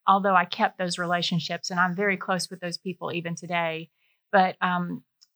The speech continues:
somebody moved into my community, Carly Land, moved into the community. She was a writer from Florida,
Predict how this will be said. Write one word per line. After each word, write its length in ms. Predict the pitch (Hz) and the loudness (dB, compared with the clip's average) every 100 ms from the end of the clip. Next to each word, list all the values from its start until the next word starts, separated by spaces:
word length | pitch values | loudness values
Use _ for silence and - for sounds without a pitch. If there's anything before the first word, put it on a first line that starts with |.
| _ | _
somebody 480 | - 220 208 208 202 | -2 2 4 2 2
moved 320 | 196 196 196 | 0 0 -2
into 200 | 196 196 | -6 -2
my 180 | 185 175 | 2 2
community, 520 | - 196 190 180 156 | 0 -4 -4 -4 -6
Carly 420 | 151 175 165 185 | -6 -2 -2 -2
Land, 520 | 202 185 170 170 202 - _ - | -4 -2 -2 -4 -8 -10 _ -4
moved 220 | 190 180 | -4 -2
into 220 | 185 220 | -4 -2
the 80 | 214 | -4
community. 680 | 214 233 208 196 185 180 196 | -2 0 2 0 -2 -4 -4
She 240 | - 208 | -4 -4
was 180 | 208 202 | -4 -2
a 60 | |
writer 320 | 196 180 185 190 | 2 2 2 0
from 160 | 208 196 | -6 -8
Florida, 580 | - 208 214 185 160 | -4 0 0 0 -2